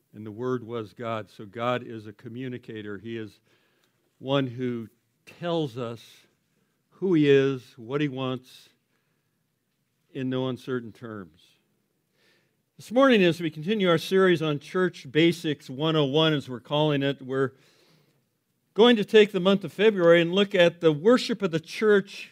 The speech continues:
as a corporate body. And we want to discuss from Scripture why we do what we do when we gather together on Sunday morning as the church.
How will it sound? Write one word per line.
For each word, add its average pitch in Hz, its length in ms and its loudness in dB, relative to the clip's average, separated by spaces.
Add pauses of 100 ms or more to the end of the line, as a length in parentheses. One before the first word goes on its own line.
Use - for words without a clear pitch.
(140)
as 156 240 0
a 147 60 -8
corporate 170 500 -6
body. 151 420 2
And 135 200 -4 (720)
we 165 80 -8
want 247 160 2
to 226 60 -2
discuss 214 440 2
from 165 220 -8
Scripture 220 560 2
why 196 480 4
we 185 320 0
do 165 280 -2
what 190 280 4
we 156 180 -2
do 160 640 2
when 151 240 -6
we 151 100 -4
gather 160 380 0
together 160 520 4
on 147 160 0
Sunday 170 400 -2
morning 156 460 0
as 143 380 -2
the 139 100 -6
church. - 760 -2